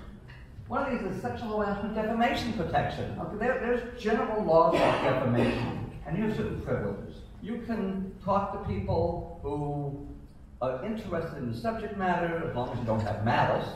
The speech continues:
uh, about stuff, and you may be protected as a defense for defamation. People in the workplace may want to talk about why Sam was fired, and if there's no malice there, that's not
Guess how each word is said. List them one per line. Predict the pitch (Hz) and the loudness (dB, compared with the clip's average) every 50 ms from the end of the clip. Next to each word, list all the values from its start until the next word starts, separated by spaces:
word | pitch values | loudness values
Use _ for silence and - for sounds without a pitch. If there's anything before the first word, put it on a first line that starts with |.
| - - - - - - - - | -10 -14 -16 -16 -18 -18 -12 -8
uh, | 95 92 - 101 113 - - - - - - - - - 120 | -6 -6 -4 -6 -6 -8 -10 -10 -12 -12 -12 -12 -12 -8 -6
about | 120 117 113 110 107 110 107 104 - | -6 -4 -2 -2 -2 -2 -4 -6 -8
stuff, | - - 113 - - - - - - - - - - - - - - | -8 -6 -4 -2 -2 -2 -2 -4 -6 -8 -8 -8 -8 -8 -6 -2 2
and | 113 117 117 120 120 120 120 120 120 127 | 2 4 4 4 4 2 0 -2 -2 -2
you | 127 | -2
may | 127 143 139 139 | -2 -2 -2 -2
be | - | 0
protected | - - 101 107 110 - - - - 101 | 0 2 4 4 4 4 2 0 0 -2
as | 101 98 | -2 -2
a | - - - | -4 -4 -6
defense | - - 104 98 - - - | -4 -4 -4 -4 -4 -6 -8
for | - - - | -8 -8 -8
defamation. | - - - - - 180 - - - - - - - | -8 -6 -4 -2 -2 -2 -2 -4 -6 -8 -8 -8 -8
People | 117 113 120 120 | -6 -4 -2 -2
in | 107 92 | -2 0
the | |
workplace | 98 98 98 - - 113 110 110 | 0 0 0 0 0 -2 -2 -2
may | 107 101 | -2 -4
want | 98 104 104 | -2 -2 -2
to | 104 | -2
talk | 104 104 - | -4 -4 -2
about | - 110 104 - - | 0 0 0 0 -2
why | 87 - - - | -4 -4 -4 -4
Sam | 98 87 92 95 98 | -4 -4 -4 -4 -6
was | 95 - - | -6 -6 -6
fired, | - - - - 92 98 98 98 | -6 -4 -4 -4 -4 -4 -4 -4
and | - - - - - - - - - | -4 -6 -8 -10 -12 -14 -16 -14 -12
if | 127 117 | -8 -6
there's | 113 104 107 | -4 -4 -2
no | 117 | -2
malice | 107 104 107 101 95 98 98 - - | 0 0 0 0 0 -2 -4 -4 -2
there, | 104 101 101 101 | -2 0 0 0
that's | 95 101 - - | -2 -4 -6 -6
not | 107 101 98 95 | -6 -6 -6 -6